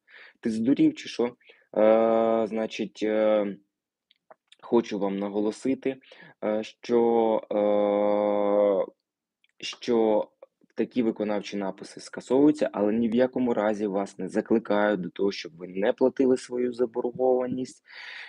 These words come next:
і якось там ухилялися від того, щоби набрати кредитів і, як то сказати, е, зникнути. Е, якщо ж все ж таки маєте з кредитними,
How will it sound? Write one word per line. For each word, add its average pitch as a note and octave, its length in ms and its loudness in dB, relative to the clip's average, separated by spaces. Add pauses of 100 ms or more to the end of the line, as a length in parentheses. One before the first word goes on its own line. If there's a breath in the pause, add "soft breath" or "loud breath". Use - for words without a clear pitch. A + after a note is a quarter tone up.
(100)
і A2+ 120 6
якось B2 340 8
там G#2+ 320 -2
ухилялися B2 800 2
від G#2 180 -2
того, G2 420 0 (260 loud breath)
щоби G2+ 840 4
набрати G#2 500 2
кредитів C#3+ 580 0
і, G#2+ 100 0
як G#2+ 200 -2
то G#2 80 -8
сказати, G#2 760 -4 (120)
е, G2+ 280 2
зникнути. G#2 600 0 (580 loud breath)
Е, G2 160 2
якщо A#2 340 0
ж - 60 -10
все - 160 -2
ж - 120 -6
таки - 180 -4
маєте A2+ 340 -2
з - 100 -16
кредитними, G2+ 1040 -2